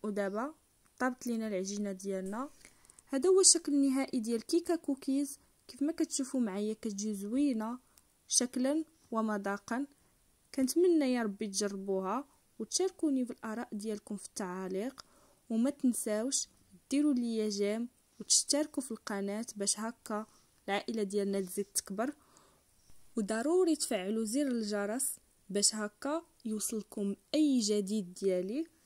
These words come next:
كما كتشوفوا معايا، هذا هو الشكل ديالها، كتجي ديك الكريمه دايبه من الداخل وزوينه بزاف، كتستحق التجربه. ودابا غادي نقول لكم السلام عليكم.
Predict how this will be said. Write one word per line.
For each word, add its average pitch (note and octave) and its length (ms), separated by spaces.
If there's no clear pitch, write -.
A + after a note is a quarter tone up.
كما F4 120
كتشوفوا D#4+ 460
معايا، G#3+ 360
هذا G3+ 280
هو G3 200
الشكل G3+ 500
ديالها، F#3 600
كتجي G#3+ 360
ديك A#3+ 200
الكريمه G3+ 440
دايبه A3 360
من G#3 120
الداخل F#3+ 600
وزوينه G#3 540
بزاف، F#3+ 580
كتستحق - 720
التجربه. G#3 720
ودابا C#4 760
غادي A3+ 240
نقول A3 300
لكم G#3+ 380
السلام B3 340
عليكم. G3+ 580